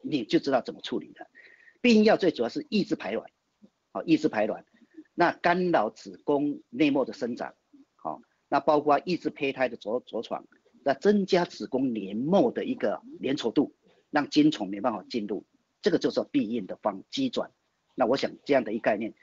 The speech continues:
是需要持续使用，而不是短暂一两天，那一两天那叫做事后避孕药。那只要按照常规使用，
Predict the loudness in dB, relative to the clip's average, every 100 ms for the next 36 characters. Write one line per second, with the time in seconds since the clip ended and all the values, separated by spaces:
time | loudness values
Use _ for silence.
0 | _ -2 -2 0 2 2 0 -10 -8 -8
1 | -2 -2 -2 -4 -6 -6 -14 _ -2 0
2 | 0 -4 -2 -2 -4 -6 -2 0 0 -4
3 | -20 _ _ 4 4 0 -6 -4 -4 -4
4 | _ _ -6 0 2 0 -2 -6 -4 -4
5 | -4 -6 -8 _ _ -10 -2 0 0 -4
6 | -4 -6 -6 -8 -8 -10 _ _ _ -20
7 | -20 _ 0 0 2 4 4 4 2 4
8 | 4 4 2 -2 -8 -4 0 0 4 4
9 | 4 -2 -2 -2